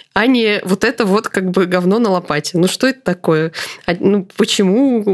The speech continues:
вот, э, более плохая работа оценена на более высокую оценку, чем моя? Просто потому, что я могу написать ещё лучше. Э, вот. И это до сих пор, как бы, тема, которая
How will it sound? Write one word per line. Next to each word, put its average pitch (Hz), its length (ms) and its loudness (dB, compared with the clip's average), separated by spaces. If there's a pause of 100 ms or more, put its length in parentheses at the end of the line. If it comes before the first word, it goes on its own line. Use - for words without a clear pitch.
(140)
вот, 180 380 -2
э, 175 180 2
более 180 300 0
плохая 185 340 0
работа 180 380 0
оценена 208 440 0
на 180 140 2
более 180 280 0
высокую 175 400 -2
оценку, 240 400 0
чем 214 200 0
моя? 175 500 0
Просто - 280 -2
потому, 185 220 2
что 185 160 0
я 170 60 2
могу 170 180 2
написать - 260 -4
ещё - 160 -2
лучше. 160 260 -6 (120)
Э, 202 240 2
вот. 196 200 0
И 147 40 2
это 220 160 0
до 208 60 -2
сих - 160 -4
пор, 233 200 0
как 196 160 -2
бы, 185 80 -2
тема, 277 260 2
которая - 300 0